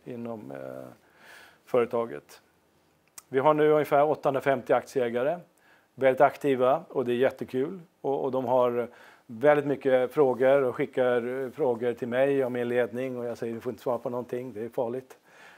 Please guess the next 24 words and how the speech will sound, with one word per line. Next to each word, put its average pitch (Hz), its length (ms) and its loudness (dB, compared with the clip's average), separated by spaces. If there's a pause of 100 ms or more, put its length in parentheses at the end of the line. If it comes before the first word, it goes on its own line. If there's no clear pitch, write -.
(180)
Eh, 117 340 -4
så 120 140 -4
att 113 80 -4
vi 123 60 -4
ger 123 160 0
samma 123 400 0
information 123 640 -4
till 117 180 -2
alla 117 340 -2 (540)
och 131 100 -8
speciellt 120 600 0
naturligtvis 117 520 -8
affär 127 380 2
och 110 100 -6
siffror. 71 480 -10 (1500)
Ehm, 113 880 -8
så - 100 4
att, - 280 0
eh, 151 220 8
så, 160 440 6 (100)
så 151 180 4
ser 147 140 4
det 135 60 6
ut. - 460 2